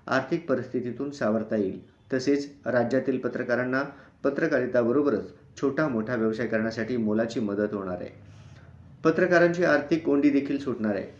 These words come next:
त्याचबरोबर पत्रकारांना समाजात ताठ मानेने जगता येईल. राज्य सरकारने पत्रकार सुरक्षा समितीच्या मागणीचा सहानुभूतीपूर्वक विचार करावा,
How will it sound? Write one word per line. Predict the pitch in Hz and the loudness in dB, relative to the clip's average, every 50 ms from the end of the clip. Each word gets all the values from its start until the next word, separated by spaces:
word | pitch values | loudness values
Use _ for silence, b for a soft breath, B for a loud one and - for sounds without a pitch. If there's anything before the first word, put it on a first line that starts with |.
| B B B B B - | B B B B B 0
त्याचबरोबर | - 123 113 113 117 120 131 135 147 151 | 2 2 2 4 2 2 2 2 2 0
पत्रकारांना | 151 - 123 - 120 131 127 123 120 120 123 135 143 | 0 -2 -2 -2 -2 -2 -2 -2 -2 -2 -2 -2 -4
समाजात | 143 - 131 113 117 120 120 131 131 131 - - | -4 -4 -2 -2 0 2 2 2 0 0 -2 -6
ताठ | 131 135 131 - | -8 -8 -6 -4
मानेने | 139 120 117 110 110 113 107 | -2 -2 0 0 0 0 0
जगता | 113 107 110 - 113 | -2 -4 -2 -2 0
येईल. | 107 104 98 92 - B B B B B B B B B - 117 | 0 0 0 -2 -10 B B B B B B B B B -6 -2
राज्य | 123 135 135 131 131 143 | 2 2 2 2 2 -2
सरकारने | 139 143 135 120 117 131 131 127 127 135 143 | -4 -2 -4 -4 -2 0 0 0 0 0 -2
पत्रकार | 143 - 131 110 - 131 127 131 139 135 | -2 -2 -4 -4 -2 -4 -2 -2 -2 -2
सुरक्षा | 135 - 135 120 127 123 - - 127 | -2 -2 -2 -2 -2 -2 -4 -4 -6
समितीच्या | 120 - 123 117 120 107 123 113 - 131 123 | -4 -4 -4 -4 -2 -2 -4 -2 -2 -2 -2
मागणीचा | 110 104 104 98 107 127 160 160 - 139 - - - B B B B B B | 0 0 0 0 -2 -2 -2 -2 -2 -4 -4 -4 -12 B B B B B B
सहानुभूतीपूर्वक | - - 147 147 165 165 135 120 117 117 120 117 120 117 110 113 107 - | -8 -8 -6 -4 -4 -2 -2 -2 -4 -4 -4 -4 -2 -2 -2 -2 -2 -2
विचार | 107 98 - 107 98 101 | -6 -4 -4 -4 -4 -4
करावा, | 104 95 98 95 | -4 -4 -4 -6